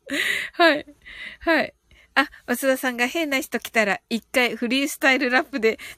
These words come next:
戦いたい松田です。<laughs>」どうしよう。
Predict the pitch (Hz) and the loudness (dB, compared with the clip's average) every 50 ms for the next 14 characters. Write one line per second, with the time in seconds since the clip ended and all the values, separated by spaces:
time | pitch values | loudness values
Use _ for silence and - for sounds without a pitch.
0 | _ - 247 254 - 381 - - - 440 415 - - - 427 - - - - 330 | _ -2 2 6 6 6 6 10 10 10 8 8 4 4 4 4 2 -6 -4 -2
1 | 311 359 415 - _ 349 453 - - 370 453 - _ - - - - _ _ - | 2 2 0 2 _ 4 4 4 8 6 6 6 _ -6 -6 -6 -6 _ _ 0
2 | - - _ - - - _ _ - _ _ _ - _ _ _ - _ _ _ | 0 0 _ -2 -2 -2 _ _ -20 _ _ _ -20 _ _ _ -20 _ _ _
3 | _ _ _ _ _ - - - 622 _ _ - 427 - _ 480 523 - _ 679 | _ _ _ _ _ -2 -2 -2 -2 _ _ 4 4 6 _ 2 2 2 _ 0
4 | 679 571 _ - 1047 - _ _ _ - _ - - 523 554 587 - - - - | 0 0 _ -6 -10 -10 _ _ _ -20 _ -6 -4 -2 -2 -2 -2 -4 -6 -8
5 | _ _ 294 330 370 381 403 403 415 403 - - 302 320 320 302 302 285 262 247 | _ _ 2 4 4 6 6 4 2 2 0 2 2 2 4 4 4 4 2 2
6 | 233 - | -2 -4